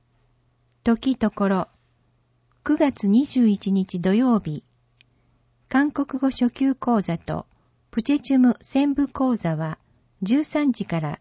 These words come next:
十四時三十分。マトリョーシカの絵付け講座と水引きストラップ体験は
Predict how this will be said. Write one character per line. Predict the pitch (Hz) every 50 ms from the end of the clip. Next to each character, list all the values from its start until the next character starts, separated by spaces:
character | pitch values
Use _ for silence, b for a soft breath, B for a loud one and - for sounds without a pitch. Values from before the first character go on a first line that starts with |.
| -
十 | 180 170 - 277 311
四 | 311 294 247 220
時 | - - 185
三 | - - 190 190 190
十 | 180 - 190
分。 | - _ - 165 160 147 143 - _ _ _ _ _ _ _ _ _ _ _ _ _ _ _ _ _ _ _ _ _ _ _ _ _ _ _ _ _ _ _
マ | - 202 226
ト | 226 - 285
リ | 285 294
ョ | 294 285
ー | 285
シ | - -
カ | - - 180
の | 180 175 -
絵 | - 202
付 | - - - - 277 269
け | -
講 | - 269 254 233 208
座 | 185 170 165
と | - - 156 147 - - _ _ _ _ _ _ _
水 | - 214 214 - 311
引 | 302 - 302
き | - - 285
ス | -
ト | - 277 269
ラ | 277 269 262
ッ |
プ | _ - 262
体 | - - 254 240 220
験 | - - - 170 160 156
は | 151 147 139 -